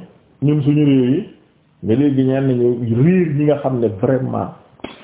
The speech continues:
fii jaahilati-, fii jaahiliyatin jahlaa lañ nekk. Ñii ja-, ñoo, ñooñu pure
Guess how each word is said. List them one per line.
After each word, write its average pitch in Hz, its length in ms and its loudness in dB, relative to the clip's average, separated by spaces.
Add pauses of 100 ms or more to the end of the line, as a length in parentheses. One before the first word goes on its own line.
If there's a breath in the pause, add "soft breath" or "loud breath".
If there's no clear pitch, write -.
(360 loud breath)
fii 139 300 2
jaahilati-, 123 720 2
fii 160 280 2
jaahiliyatin 139 680 0 (100)
jahlaa 127 420 2
lañ 101 180 -8
nekk. 92 140 -6 (220)
Ñii 185 200 4 (140)
ja-, 240 320 0
ñoo, 214 260 2
ñooñu 247 400 0 (140)
pure 427 680 2